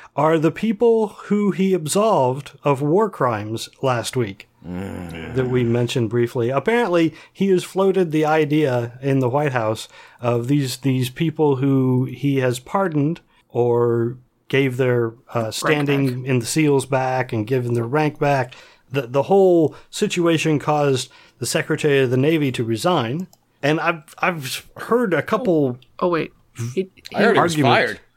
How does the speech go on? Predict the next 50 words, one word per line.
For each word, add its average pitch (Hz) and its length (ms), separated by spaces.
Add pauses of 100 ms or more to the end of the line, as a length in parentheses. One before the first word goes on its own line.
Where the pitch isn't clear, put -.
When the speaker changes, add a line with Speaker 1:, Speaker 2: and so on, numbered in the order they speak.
Speaker 3:
He - 100
did 185 140
not 214 180
resign. 190 540
He 175 160
acknowledged 165 760
his 175 200
termination 143 640
in 117 100
his 117 160
letter. 110 300 (100)
Speaker 1:
Oh, 135 200
okay. 151 240 (200)
<laughs> - 460
I 175 100
heard 277 180
a 302 80
couple 254 360
different 196 320
stories 208 480
about 143 340
how 175 460
that 147 260
took - 240
place, 143 480 (240)
and 123 180
they 120 180
contradicted 143 680
each 110 180
other, 113 220
so 139 140
I 175 40
wasn't 202 300
exactly 135 480
sure 127 320
what, 120 380
uh, 113 180
what 123 160
the 131 80
real 123 180
story 123 300
was, 104 300
but 110 240 (200)
Speaker 3:
In 175 460
his 190 180
letter, 156 300
he 147 120
used 165 280
specific 160 460
language. 127 400